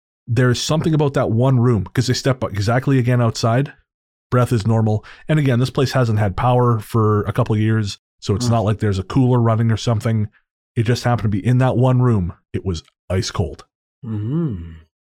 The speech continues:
Speaker 1: Folks, I'll, I'll, I'll put that in the show notes if you wanna check that video out. It's, uh, I can't remember the name of the Urbex guys, but yeah,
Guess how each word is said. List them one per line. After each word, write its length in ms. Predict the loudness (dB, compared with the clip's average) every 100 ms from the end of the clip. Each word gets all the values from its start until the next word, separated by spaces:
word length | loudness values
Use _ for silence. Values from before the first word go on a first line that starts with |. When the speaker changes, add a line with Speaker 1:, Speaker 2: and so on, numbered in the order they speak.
| _ _ _
Speaker 1:
Folks, 220 | -4 -2 -2
I'll, 120 | -2
I'll, 160 | -2 0
I'll 160 | -2
put 140 | 0 -2
that 60 | 0
in 60 |
the 60 | 0
show 200 | 0 0
notes 200 | 0 -2
if 40 |
you 80 | 0
wanna 120 | 0
check 180 | 0 -2
that 120 | 0 0
video 300 | 2 2 2
out. 160 | 0
It's, 300 | -2 -6 -6 -2
uh, 100 | -2
I 100 | -2
can't 180 | 0
remember 120 | 0 2
the 80 |
name 140 | 2 0
of 60 |
the 80 | 0
Urbex 360 | 0 0 -4 -4
guys, 240 | -2 -2
but 180 | -2 -6 -6 _ _ -10
yeah, 160 | -6 -6